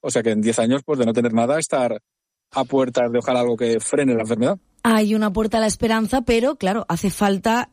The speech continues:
Speaker 2: más fondos y más investigación. Y en ese, eh, en este momento, pues vamos a hablar de esa iniciativa que, que habéis lanzado,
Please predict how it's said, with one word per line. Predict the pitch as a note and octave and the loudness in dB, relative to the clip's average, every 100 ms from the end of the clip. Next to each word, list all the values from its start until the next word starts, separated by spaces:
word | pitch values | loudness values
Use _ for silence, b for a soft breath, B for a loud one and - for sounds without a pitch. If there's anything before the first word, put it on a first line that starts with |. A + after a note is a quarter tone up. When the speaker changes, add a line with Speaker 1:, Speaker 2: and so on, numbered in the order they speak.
| _ | _
Speaker 2:
más | F#3+ F3+ F#3+ G#3 - | 0 2 2 0 -2
fondos | A3 G#3+ A3+ | 0 0 0
y | A#3+ | 0
más | F#3+ F3+ | 2 2
investigación. | B3+ A3 F3 F3+ D#3 - C4 - | 2 0 0 0 0 2 0 0
Y | G#3+ F#3+ F3 | 0 2 4
en | F3 | 2
ese, | F3+ - G3+ G3 F#3 B B B | 0 0 2 0 -2 B B B
eh, | G3+ G3 F#3+ F#3 F3+ E3+ E3 D#3+ D3+ | 0 2 2 2 2 0 -2 -2 -2
en | F3 | -2
este | F#3 G#3+ | 0 0
momento, | G#3 G#3 G#3 B3 | 2 2 2 0
pues | A3 E3+ | -2 -2
vamos | F3 F#3+ G3+ | 0 0 0
a | |
hablar | G#3 F#3+ G3 B B B | 0 0 -2 B B B
de | G3+ | 0
esa | G#3 | 2
iniciativa | B3 A#3 A3+ F#3+ A3+ A3+ | 2 0 -2 -2 0 -2
que, | A3+ G#3+ F#3 F3 - | 0 0 2 0 0
que | |
habéis | F3 F#3+ | 0 0
lanzado, | A#3+ A#3 G3+ A3+ A#3 | 0 0 0 0 -2